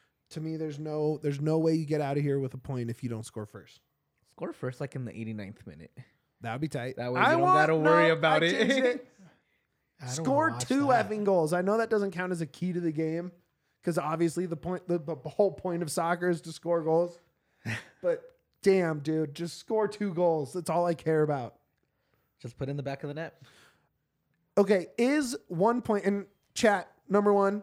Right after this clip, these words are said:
Speaker 1: hit that like while you're in here. I know there's more than nine of you there. Um, but also drop in the chat what your keys to the game are. I'm really curious. And I'm curious to your answer to this question here.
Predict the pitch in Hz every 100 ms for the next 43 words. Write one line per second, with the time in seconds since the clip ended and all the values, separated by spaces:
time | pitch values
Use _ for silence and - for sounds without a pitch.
0 | - 196 196 190 180 180 180 175 170 170
1 | 175 170 170 160 151 156 151 147 147 147
2 | 147 143 143 147 - - - - 160 160
3 | 156 147 139 - _ _ _ 170 175 175
4 | 180 156 196 196 196 202 175 160 175 -
5 | 160 - 143 147 147 135 127 143 135 135
6 | 135 120 120 - _ _ _ _ _ -
7 | 160 175 214 214 196 190 185 190 180 185
8 | 180 180 - 208 - 135 135 113